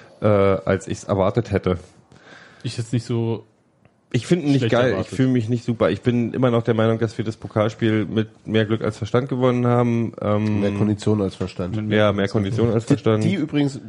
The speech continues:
Speaker 3: wie du schon sagtest, äh, auch
Speaker 1: Die
Speaker 3: dieses
Speaker 1: ist
Speaker 3: Mal wieder,
Speaker 1: beeindruckend.
Speaker 3: äh, ähm,
Speaker 1: Die ist
Speaker 3: durchaus
Speaker 1: gut.
Speaker 3: beeindruckend ist
Speaker 1: Ja.
Speaker 3: und das kann auch,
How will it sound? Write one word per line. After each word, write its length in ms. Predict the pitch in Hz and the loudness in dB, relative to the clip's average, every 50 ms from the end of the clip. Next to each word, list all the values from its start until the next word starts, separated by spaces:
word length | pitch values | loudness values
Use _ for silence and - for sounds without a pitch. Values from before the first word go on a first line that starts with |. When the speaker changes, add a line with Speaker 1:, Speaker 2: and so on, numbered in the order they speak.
| 113 107 | -6 -2
Speaker 3:
wie 120 | 117 117 | -2 -2
du 100 | 127 120 | -2 -2
schon 160 | - 127 113 | -2 -2 0
sagtest, 520 | 104 104 110 107 - 127 113 - - - 87 | 2 2 0 0 -2 -6 -6 -8 -10 -10 -8
äh, 100 | 104 107 | -6 -6
auch 300 | 62 71 92 - - - | -4 -6 -8 -10 -12 -16
Speaker 1:
Die 140 | - - 110 | -8 -2 0
Speaker 3:
dieses 200 | 123 131 101 117 | 0 2 2 2
Speaker 1:
ist 60 | 113 | 2
Speaker 3:
Mal 80 | 110 113 | 2 4
wieder, 220 | - - 113 147 170 | 2 4 4 2 2
Speaker 1:
beeindruckend. 640 | 147 170 - - - 113 113 - 147 139 - - | 2 0 0 2 2 2 0 0 -4 -6 -8 -4
Speaker 3:
äh, 120 | - 110 107 | -2 -2 -2
ähm, 200 | 110 113 113 110 - - - | -2 -2 -6 -8 -10 -12 -10
Speaker 1:
Die 60 | - | -6
ist 60 | 165 120 | -2 0
Speaker 3:
durchaus 240 | 123 127 127 127 120 | 0 2 2 0 0
Speaker 1:
gut. 60 | - | 0
Speaker 3:
beeindruckend 480 | 113 - 104 120 117 117 117 117 123 123 | 0 0 0 0 0 -2 -2 -2 -2 0
ist 40 | 117 | 0
Speaker 1:
Ja. 100 | 127 139 | 0 0
Speaker 3:
und 180 | 117 110 110 107 | -2 -2 -2 -2
das 160 | 104 - - | -2 -2 -2
kann 500 | - 107 107 110 107 101 101 101 - - - - - - - | 0 0 0 2 0 -2 -4 -6 -8 -10 -14 -16 -14 -10 -6
auch, 220 | 117 110 101 104 | -4 -4 -4 -4